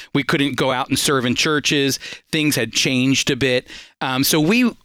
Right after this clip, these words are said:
altered the way that we started doing our training because you had come to us and we wanted to give you proper training on how to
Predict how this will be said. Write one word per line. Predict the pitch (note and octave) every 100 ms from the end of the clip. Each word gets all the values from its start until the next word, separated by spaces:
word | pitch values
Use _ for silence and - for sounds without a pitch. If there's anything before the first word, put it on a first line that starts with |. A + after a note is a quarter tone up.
| _
altered | D#3+ D#3+ - D#3+ C#3
the | D3
way | C3+ C3+
that | C3+
we | C3+ B2+
started | - C#3 B2+
doing | A#2 C3 B2
our | B2
training | - - G#3 F#3 G2+
because | G2+ A#2 A2+
you | C3+
had | C#3 B2+
come | - C3
to | - C3+
us | C#3+ -
and | A#2+
we |
wanted | B2 B2+ A#2
to | A2
give | A#2 A2
you | A2+
proper | - A2+ B2
training | G#2+ B2 C3+ B2
on | F#2+
how | G#2+
to | G#2